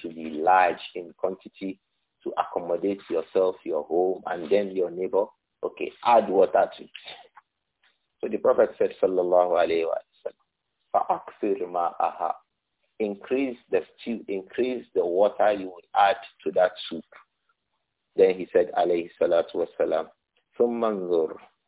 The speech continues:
Then look at it, look out. أَهْلَ-, ثُمَّ انظُرْ أَهْلَ بَيْتٍ مِنْ جِيرَانِكَ.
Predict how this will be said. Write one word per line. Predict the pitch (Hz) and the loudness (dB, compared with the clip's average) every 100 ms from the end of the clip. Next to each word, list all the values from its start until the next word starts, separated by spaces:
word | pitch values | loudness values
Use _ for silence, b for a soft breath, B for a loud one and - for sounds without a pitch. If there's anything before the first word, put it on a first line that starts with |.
| _ _ - | _ _ 0
Then | 92 95 - - | 0 0 -4 0
look | 127 147 | 2 4
at | 95 - | 4 2
it, | 95 _ | -12 _
look | 110 131 - | -4 0 4
out. | 92 - - - _ - | 2 0 -14 -20 _ 2
أَهْلَ-, | 104 95 95 87 - - | 2 4 2 2 -2 -8
ثُمَّ | 113 101 | -6 -2
انظُرْ | 107 139 127 101 95 - - | -2 -2 -4 -2 -2 0 2
أَهْلَ | 113 95 95 87 | 2 4 2 4
بَيْتٍ | 95 107 110 107 113 113 _ _ _ _ _ - | 4 4 0 -6 -6 -10 _ _ _ _ _ -8
مِنْ | 98 101 92 | -4 -4 -4
جِيرَانِكَ. | 95 92 92 90 90 | -2 0 0 0 -4